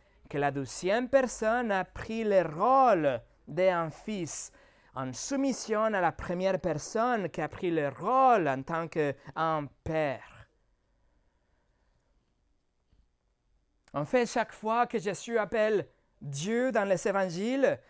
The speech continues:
à chaque occasion qu'il appelle le Père,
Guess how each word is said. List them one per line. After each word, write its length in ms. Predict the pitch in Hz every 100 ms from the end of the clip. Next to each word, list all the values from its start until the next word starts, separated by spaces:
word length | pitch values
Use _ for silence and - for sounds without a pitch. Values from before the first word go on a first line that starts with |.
| _ -
à 140 | 165
chaque 360 | - 247 240 247
occasion 640 | 233 202 - 226 226 254
qu'il 360 | - 240 233 180 - -
appelle 640 | 196 175 226 240 226 156 - _ _ _
le 220 | 190 208
Père, 580 | 190 208 226 269 277 247